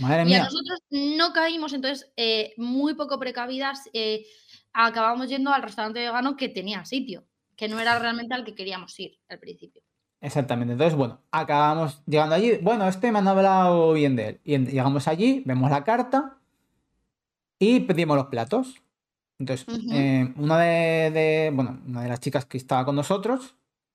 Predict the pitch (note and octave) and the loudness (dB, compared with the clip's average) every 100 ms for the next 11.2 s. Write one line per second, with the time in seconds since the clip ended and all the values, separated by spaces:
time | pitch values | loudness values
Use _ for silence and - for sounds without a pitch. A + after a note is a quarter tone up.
0 | _ - E3+ _ D#3+ E3 F3+ F3 D3 D#3+ | _ -2 -2 _ 0 2 4 4 2 2
1 | E3+ C3+ A2 A2+ C#3 - _ _ _ _ | 0 2 0 -6 -10 -16 _ _ _ _
2 | - C#3+ C#3+ E3 D#3+ D3+ F3 G#3 F#3+ C#3+ | -6 2 2 4 2 2 2 2 0 -2
3 | B2+ B2 A#2+ C#3+ - C3+ C3 A#2 C3 F3+ | 0 0 0 -2 0 0 0 0 2 2
4 | G3 C3+ A#2+ A2+ A#2+ C3+ F3 F3 - B2+ | 2 0 -2 -6 -4 -2 0 -2 0 0
5 | B2+ G#3+ - B2+ C3 D3+ B3+ _ _ - | 0 -2 0 -2 -2 -8 -8 _ _ -14
6 | G3+ G#3 G#3 G3+ G#3+ G#3 F#3+ F#3+ F3+ F3+ | -6 -4 -4 -6 -10 -10 -12 -12 -18 -14
7 | F3+ D#3+ D#3+ D#3+ - D#3 E3+ E3 - D#3+ | -14 -14 -14 -18 -16 -18 -18 -20 -16 -12
8 | D#3+ E3 F#3+ F#3 F3 - F3+ _ D#3+ - | -10 -10 -10 -10 -12 -12 -16 _ -20 -16
9 | F3 E3+ F3 E3+ F3+ E3 F3 F3+ - F#3+ | -12 -10 -12 -14 -16 -12 -8 -10 -8 -8
10 | F#3 F3+ F3 - A3 G#3+ G#3+ - - C4+ | -6 -6 -8 -4 4 4 4 -4 2 4
11 | B3 | 4